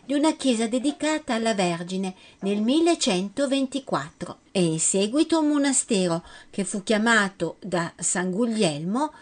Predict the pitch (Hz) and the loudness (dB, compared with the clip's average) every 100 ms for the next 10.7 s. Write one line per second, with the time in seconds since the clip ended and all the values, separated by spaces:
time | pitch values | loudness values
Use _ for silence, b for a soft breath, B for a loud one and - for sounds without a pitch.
0 | B _ 196 214 214 - - 190 175 190 | B _ 0 2 2 2 2 4 4 4
1 | 311 262 247 240 277 339 349 262 165 156 | 4 4 6 6 4 4 2 4 2 0
2 | 170 165 165 - _ _ b b b 196 | -4 -4 -4 -10 _ _ b b b 0
3 | 190 196 254 320 - 185 175 240 262 160 | 0 0 2 2 4 4 6 6 6 2
4 | 160 226 302 339 B B - 214 247 240 | 0 0 2 0 B B -2 0 4 4
5 | 240 247 247 - 285 240 208 202 285 254 | 4 4 2 2 2 4 2 6 6 8
6 | 240 254 277 240 175 175 170 b b b | 4 4 6 4 4 0 -2 b b b
7 | 185 202 226 254 247 240 214 190 180 262 | 0 4 8 8 8 4 4 2 2 2
8 | 294 285 269 254 156 151 - 175 165 _ | 4 4 4 4 2 0 -6 -8 -8 _
9 | b b b _ 170 165 202 196 180 - | b b b _ -4 0 2 2 0 -2
10 | 185 196 254 262 214 240 240 | 0 4 6 6 6 2 0